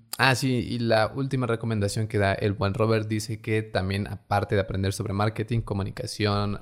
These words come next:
administración y demás, deben de aprender a vender. Tiene una anécdota bastante curiosa que dice que una periodista le hizo una entrevista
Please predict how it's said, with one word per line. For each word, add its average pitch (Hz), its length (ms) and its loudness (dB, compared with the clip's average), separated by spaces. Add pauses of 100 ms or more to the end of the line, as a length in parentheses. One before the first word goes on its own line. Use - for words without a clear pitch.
administración 98 920 -6 (640)
y 113 160 0
demás, 104 400 0 (260)
deben 113 220 6
de 113 80 6
aprender 104 520 2
a 113 160 -6
vender. 98 400 -4 (400)
Tiene 110 220 6
una 104 360 6
anécdota 110 760 2
bastante - 960 -4
curiosa 135 480 6
que 104 100 2
dice 101 400 0
que 110 400 2
una 113 300 0
periodista 113 560 4
le 110 80 0
hizo 107 180 0
una 110 240 4
entrevista 117 920 0